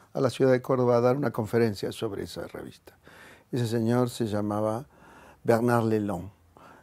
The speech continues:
y él había, estaba trabajando con los hermanos Shah, con Idris Shah, con Omar Ali Shah. Y dio la conferencia para decir que la revista Planeta era un desastre, una cosa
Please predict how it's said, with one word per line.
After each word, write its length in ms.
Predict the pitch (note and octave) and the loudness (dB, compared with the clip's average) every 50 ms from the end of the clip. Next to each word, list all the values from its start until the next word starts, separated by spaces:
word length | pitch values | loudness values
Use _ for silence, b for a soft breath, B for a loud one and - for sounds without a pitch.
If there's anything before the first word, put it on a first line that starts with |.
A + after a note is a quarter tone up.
| B B _ _ - | B B _ _ -8
y 260 | C3 A#2 A#2 A#2+ B2+ | -6 -2 2 4 4
él 120 | C3+ B2+ | 4 6
había, 500 | B2+ A#2+ A2 A2 A#2 A#2+ A#2 A2 A2 - _ _ _ | 4 4 2 2 2 0 0 0 -2 -4 _ _ _
estaba 400 | - - - - B2 A2+ A2 G#2+ - | -12 -10 -6 -2 -2 0 0 -2 -2
trabajando 680 | A2 G#2+ A2 A2 G#2+ - G2+ G#2+ G#2+ A2+ C3+ C3 B2 | -2 -2 -2 -2 -2 -4 -6 -6 -6 -6 -6 -8 -8
con 420 | - - A#2 A2 A2 A2 A#2+ B2 A#2 | -8 -6 -4 -4 -4 -4 -6 -4 -4
los 240 | A2+ A#2 A2 - | -4 -4 -4 -4
hermanos 500 | G#2+ G2+ G2 F#2+ G2+ G2 F#2+ G#2 A#2+ A#2+ | -6 -8 -6 -8 -8 -10 -8 -8 -10 -10
Shah, 400 | - - - G3+ D3+ A2 G#2 A2 _ _ _ | -10 -8 -6 -6 -6 -6 -10 -16 _ _ _
con 260 | - - G2 - - - - | -18 -14 -14 -14 -14 -14 -12
Idris 360 | - F#2+ F#2 G#2+ A#2 A#2+ A2+ - - | -12 -12 -12 -10 -12 -12 -12 -12 -14
Shah, 140 | F2 F2 - - - - | -14 -14 -14 -16 -18 -18
con 120 | - F#2+ | -16 -14
Omar 260 | F#2+ F2+ E2 E2+ D#2+ | -12 -12 -12 -12 -12
Ali 200 | D#2+ E2 - E2 | -14 -16 -16 -18
Shah. 340 | - - - - - - - _ B B B B B B B B B B B B B B B B B B B B B B B _ _ _ | -18 -18 -18 -18 -18 -18 -20 _ B B B B B B B B B B B B B B B B B B B B B B B _ _ _
Y 60 | - C#3 | 2 6
dio 140 | D#3 G3+ | 10 12
la 100 | G3 G3 | 12 12
conferencia 460 | F#3 G3 E3+ D3+ E3 F3+ F3 - F#3+ - | 10 8 8 8 8 8 8 8 6 8
para 160 | D#3+ C#3+ C#3+ | 8 8 8
decir 280 | C#3 C#3 B2+ - D#3+ | 8 6 6 4 2
que 100 | C#3 D3 | 4 4
la 60 | C#3+ B2 | 4 6
revista 320 | B2+ C3 C#3 B2+ - C#3 | 6 6 4 4 2 0
Planeta 440 | B2 - A#2+ A#2 C3+ C#3 - C3+ A#2+ | 2 4 4 4 4 2 2 2 2
era 160 | A#2+ A#2 A#2 A2+ | 4 2 2 0
un 260 | A2 G#2+ G#2+ G#2+ G#2+ | 0 -2 -2 -4 -4
desastre, 600 | A2+ A2+ - - - - A#2 - - C#3 C3 A#2+ | -4 -4 -4 -6 -8 -8 -8 -10 -8 -6 -4 -2
una 160 | A2 A2 G#2+ | -2 -2 -4
cosa 640 | - B2+ A2+ G#2+ - G#2+ G2+ G#2+ A2 A2 G#2+ G#2 G2 | -2 -4 -4 -4 -4 -6 -6 -6 -8 -10 -10 -12 -12